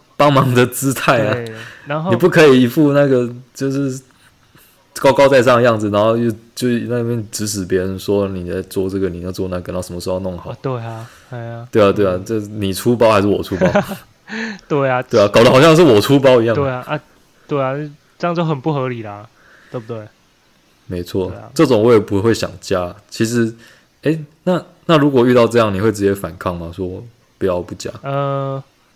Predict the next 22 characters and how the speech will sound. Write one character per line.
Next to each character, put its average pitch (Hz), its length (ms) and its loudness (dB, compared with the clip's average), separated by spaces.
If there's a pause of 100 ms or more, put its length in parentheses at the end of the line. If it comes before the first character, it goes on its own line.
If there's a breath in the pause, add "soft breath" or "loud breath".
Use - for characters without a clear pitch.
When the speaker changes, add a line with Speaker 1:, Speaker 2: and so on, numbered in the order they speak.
(100)
Speaker 2:
说 185 300 0
真 180 260 0
的 156 140 2
啊， 127 140 2
很 135 120 -4
难 139 160 -2
反 120 240 -2
抗 120 360 -4
啊， - 160 -20 (100)
但 170 180 -2
是 180 200 -6
我 123 240 -6
会 143 200 -6
故 131 280 -8
意 127 240 -10 (600)
做 127 200 -8
得 117 100 -12
比 117 140 -20
较 117 140 -16
慢 120 220 -12
一 117 80 -14
点。 - 200 -20